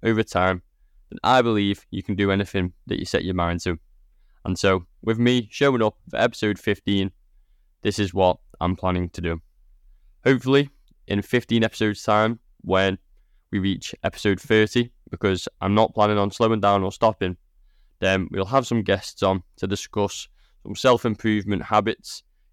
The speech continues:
give you more value, and hopefully you can stick around. But the bottom line is, I'm appreciative of every single one of you who listens to the podcast and shows any support. So thank you As I said very much. in the intro of the podcast,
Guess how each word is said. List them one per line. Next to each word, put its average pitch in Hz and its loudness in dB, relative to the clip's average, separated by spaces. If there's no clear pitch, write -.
give 113 0
you 131 2
more 110 2
value, 95 2
and 95 -4
hopefully 98 0
you 98 -6
can 101 -4
stick - -4
around. 87 0
But 101 -6
the 101 -2
bottom 117 4
line 107 2
is, 98 -2
I'm 98 0
appreciative 104 -4
of - -20
every 101 0
single 101 -2
one 95 0
of 92 -4
you 92 -2
who 101 -6
listens 110 0
to 101 -2
the 90 -2
podcast 87 -2
and 95 -6
shows 90 0
any 90 0
support. 85 -4
So 90 -4
thank 101 -4
you 131 0
As 131 0
I 151 2
said 117 2
very 87 -4
much. 78 -10
in 107 -8
the 98 -6
intro 113 0
of 101 -4
the 101 -4
podcast, 98 0